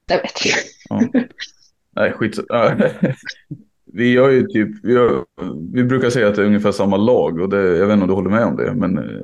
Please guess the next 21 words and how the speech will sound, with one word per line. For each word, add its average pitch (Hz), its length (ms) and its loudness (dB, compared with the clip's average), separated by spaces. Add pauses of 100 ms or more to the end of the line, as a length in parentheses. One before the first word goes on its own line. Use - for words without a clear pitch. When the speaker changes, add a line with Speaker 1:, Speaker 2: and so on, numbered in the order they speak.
(440)
Speaker 2:
eh, 98 200 0
trots 107 220 -2
att 98 80 -2
de 101 100 0
har 95 60 0
bytt 95 200 -4
förening 95 480 0
och 90 340 -4
sådär 80 320 -2
så - 120 -2
är 92 60 2
det 92 80 0
i 85 60 -2
princip 90 300 -6
samma 82 600 -4
spelare 95 420 -2
som 87 120 -4
står 107 240 0
där - 160 -8
lite - 160 -8
grann. - 160 -6